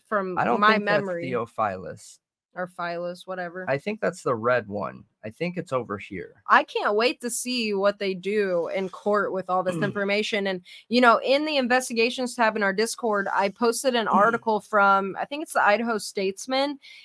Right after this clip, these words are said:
Speaker 1: and they had a cell tower expert come up, and he said, "I really hope the prosecution does not bring this to court, because if they do, they're gonna be wrong." Like, they can't lean on this. And, and that wasn't de-, that's,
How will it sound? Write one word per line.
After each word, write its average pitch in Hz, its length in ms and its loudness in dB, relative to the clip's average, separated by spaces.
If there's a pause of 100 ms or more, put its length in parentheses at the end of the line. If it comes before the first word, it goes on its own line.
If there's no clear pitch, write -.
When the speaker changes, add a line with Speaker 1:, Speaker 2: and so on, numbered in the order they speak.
(100)
Speaker 1:
and 208 240 2
they 302 260 4
had 220 480 6
a 208 100 4
cell 202 320 2
tower 190 460 2
expert 190 720 -4
come 190 280 2
up, 180 320 4 (260)
and 226 160 4
he 302 180 2
said, 240 480 4 (180)
"I 220 120 8
really 233 340 4
hope 277 240 6
the 254 60 -6
prosecution 254 800 0
does 220 200 0
not 233 220 8
bring 220 180 0
this 226 180 -4
to 226 80 -4
court, 359 280 -2
because 240 260 0
if 240 140 -4
they 240 160 2
do, 330 340 0
they're 254 140 4
gonna 285 260 2
be 240 180 0
wrong." 233 580 8 (800)
Like, 233 220 8
they 247 140 8
can't 269 420 -2
lean 339 260 2
on 202 220 6
this. 180 340 0
And, 226 240 2
and 240 240 0
that 339 200 6
wasn't 349 440 -2
de-, 202 200 4
that's, 339 240 4